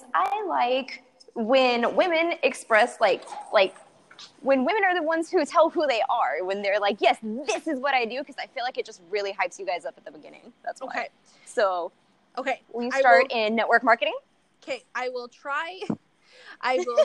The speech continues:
Speaker 1: <laughs>
Speaker 2: try to sum this up in as many cliff notes as possible, so you guys aren't sitting here for two days listening to my story. But essentially,
Speaker 1: She's the shit, guys.
Speaker 2: <laughs> I love you. So,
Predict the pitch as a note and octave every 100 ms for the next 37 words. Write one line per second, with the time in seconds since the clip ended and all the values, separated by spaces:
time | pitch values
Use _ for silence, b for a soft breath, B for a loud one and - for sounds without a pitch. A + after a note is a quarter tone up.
0 | - C#4 B3+ D4 F#4 G#4+ G#4+ - D#4+ D#4
1 | - C4+ D#4+ E4+ - B3 B3+ A#3 A3+ A#3
2 | A#3+ A#3+ C4+ C4+ - - C4 - B3 A#3+
3 | - A#3 - F4+ F#4 - E4+ D#4+ E4 -
4 | A3+ A3 G#3 - G3+ G#3 A4 - D4+ D#4
5 | D4+ C#4+ C#4 C4+ - A3 A3 G#3+ A3 -
6 | E4+ C#4 C#4 C4+ C4+ - _ b b b
7 | b A#3+ B3+ F4+ G4+ F#4+ E4 C4+ B3 -
8 | G#3+ G3 F#3 A#3 C4+ C4 A#3+ B3 - D4
9 | - C4+ A#3 B3+ A#3+ G#3+ G#3+ G#3 A3+ -
10 | E4 - - - - A#4 C5 D5 - -
11 | E4+ - B4+ D5+ C5 G4 C4+ B3 G#3 D#4+
12 | - - B B4 A#4 A4 B B4 - F#4
13 | D#4 D#4 D#4